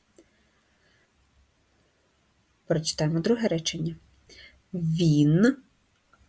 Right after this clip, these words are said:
кома, вона, кома,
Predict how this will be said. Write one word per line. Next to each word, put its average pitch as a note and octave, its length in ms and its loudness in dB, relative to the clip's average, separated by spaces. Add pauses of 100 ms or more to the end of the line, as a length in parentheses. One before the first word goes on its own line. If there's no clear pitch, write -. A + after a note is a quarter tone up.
(260)
кома, F#3+ 540 6 (1080)
вона, D#3+ 1300 2 (1160)
кома, G#3 440 4